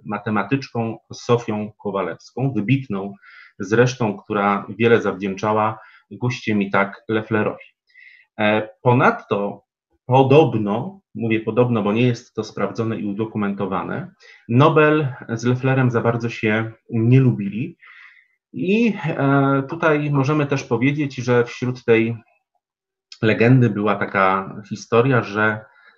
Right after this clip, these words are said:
e, jakiś matematyk odbił, e, dziewczynę Alfredowi Nobla. E, natomiast, e, oczywiście to są wszystko plotki, niepotwierdzone żadnymi rzeczywistymi faktami.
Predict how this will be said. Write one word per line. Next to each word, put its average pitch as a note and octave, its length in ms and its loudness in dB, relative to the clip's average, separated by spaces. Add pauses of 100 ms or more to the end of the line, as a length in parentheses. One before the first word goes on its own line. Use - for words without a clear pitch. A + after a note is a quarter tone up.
(180)
e, F#2+ 880 -2 (960)
jakiś A#2 440 0
matematyk G2+ 680 -2 (500)
odbił, A2 680 -2 (220)
e, G2+ 200 -6
dziewczynę G#2+ 640 -4 (280)
Alfredowi G2 580 -6
Nobla. F#2 460 -6 (540)
E, A2+ 280 2
natomiast, D#3+ 760 0
e, B2+ 120 -2
oczywiście C#3+ 460 -6
to D3 120 -4
są C#3 200 -2
wszystko B2 400 -6
plotki, C3+ 680 -2
niepotwierdzone B2+ 800 0
żadnymi A#2 520 0
rzeczywistymi G#2 680 -6
faktami. G#2 680 -4